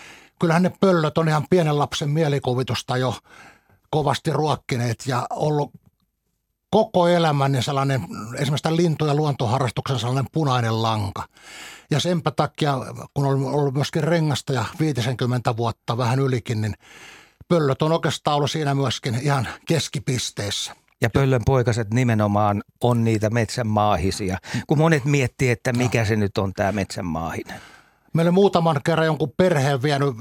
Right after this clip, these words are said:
Speaker 1: isän ja äidin tai pikkulapset huuhkajan pesälle, jos on maastopoikaset. Kun ne näkee, miten ne isot mör-, möllikät siellä loikkii eteenpäin ja muuta, niin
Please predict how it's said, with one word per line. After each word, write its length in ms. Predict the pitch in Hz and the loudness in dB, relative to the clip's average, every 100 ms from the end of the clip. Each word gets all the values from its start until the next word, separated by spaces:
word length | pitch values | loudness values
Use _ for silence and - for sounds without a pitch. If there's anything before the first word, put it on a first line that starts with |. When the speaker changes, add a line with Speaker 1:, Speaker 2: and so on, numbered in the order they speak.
| 135 127 | -6 -2
Speaker 1:
isän 260 | 175 156 | -2 0
ja 120 | 143 | 0
äidin 300 | 143 147 127 | 0 0 -2
tai 240 | 113 135 123 - | 0 -2 -2 -4
pikkulapset 680 | 165 - 143 143 - - 156 | -4 -2 -2 -2 -4 -6 -4
huuhkajan 500 | 160 - 135 123 117 | -2 -2 -2 -2 -2
pesälle, 300 | 131 127 131 | -4 -2 -4
jos 140 | 123 | -2
on 80 | 135 | -2
maastopoikaset. 1040 | 147 139 107 131 - 123 120 107 117 - - - - - - | 0 -2 -2 -6 -4 -4 -2 -4 -8 -10 -20 -20 -20 -20 -4
Kun 100 | 165 | -2
ne 80 | 151 | 0
näkee, 340 | 165 170 156 | 2 0 0
miten 260 | 139 135 143 | -2 0 -2
ne 100 | 151 | -2
isot 320 | - 170 165 151 | -2 -4 -2 -2
mör-, 360 | 151 156 131 | 0 0 0
möllikät 520 | 147 160 139 127 - | 0 0 0 -2 -4
siellä 260 | - 139 127 - - - - - 92 | -4 -4 -6 -8 -20 -20 -20 -14 -6
loikkii 580 | 147 170 165 - 160 156 | 0 2 2 -2 -2 0
eteenpäin 520 | 165 156 135 123 151 | 0 0 -4 -2 0
ja 80 | 151 | 2
muuta, 340 | 165 170 151 151 | 2 2 2 0
niin 180 | 156 | 0